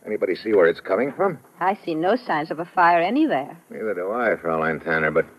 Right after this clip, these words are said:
Speaker 1: maybe we're not supposed to see it.
Speaker 2: What do you mean? Herr Mitchell, you are not trying to say that such an unimportant thing as the smell of smoke has anything to do with this.
Speaker 1: Colonel Matson, as a medical man, would you say it's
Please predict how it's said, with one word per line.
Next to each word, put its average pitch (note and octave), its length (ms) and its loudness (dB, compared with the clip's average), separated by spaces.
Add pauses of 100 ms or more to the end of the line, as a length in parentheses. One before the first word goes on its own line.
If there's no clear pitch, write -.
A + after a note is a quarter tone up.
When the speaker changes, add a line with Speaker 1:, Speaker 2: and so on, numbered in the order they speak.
(100)
Speaker 1:
maybe F2+ 240 0
we're D#2+ 140 4
not F#2 200 0
supposed C#3+ 640 2
to D2+ 80 -8
see - 200 -2
it. D2+ 160 2 (300)
Speaker 2:
What D#4 160 -2
do C4 80 -2
you A#3 120 2
mean? F3+ 580 -4 (480)
Herr D4+ 200 2
Mitchell, D4 440 2 (180)
you D#4 140 4
are G4+ 100 6
not A3 180 2
trying E3 320 2
to D#3+ 100 -6
say E3+ 220 0
that D3+ 220 2
such E3 220 0
an E3 180 -2
unimportant F#3+ 800 4
thing G3+ 180 -2
as E3+ 100 -2
the D#3 100 -10
smell G3 340 2
of D#3 100 0
smoke F#3+ 300 2
has D#3+ 160 0
anything F3 360 0
to E3+ 100 -6
do C#3+ 200 0
with C#3 140 -4 (100)
this. G#3+ 220 4 (240)
Speaker 1:
Colonel D#3+ 240 -4
Matson, G#2+ 480 -2 (200)
as D3 200 6 (100)
a D3 80 4
medical E3 380 4
man, D3 400 2 (180)
would A#2+ 180 -2
you G3 200 4
say D#3+ 300 6
it's C3+ 160 4